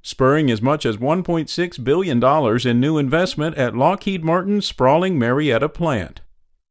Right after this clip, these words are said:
Governor Brian Kemp visited the site this past week to tout the new law, which was designed for premier aerospace defense projects, with Lockheed Martin's projects in mind.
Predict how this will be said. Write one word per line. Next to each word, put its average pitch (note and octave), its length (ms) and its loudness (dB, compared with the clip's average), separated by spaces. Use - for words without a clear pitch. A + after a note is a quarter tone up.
Governor D#3 380 4
Brian D#3 380 2
Kemp E3+ 260 0
visited C3 500 2
the A#2+ 80 2
site C3+ 320 0
this C#3 160 0
past C#3+ 380 0
week F3 240 0
to C#3+ 100 0
tout G3 320 0
the C3 80 0
new B2 180 4
law, B2+ 360 4
which F3 260 -2
was F3+ 160 0
designed G3+ 540 0
for F3 160 0
premier G3+ 580 0
aerospace G3+ 680 0
defense G#3+ 440 -2
projects, F2 720 -2
with F#2+ 160 -10
Lockheed C3+ 460 0
Martin's E3 400 0
projects D3+ 640 0
in D3+ 120 0
mind. D#3 520 -2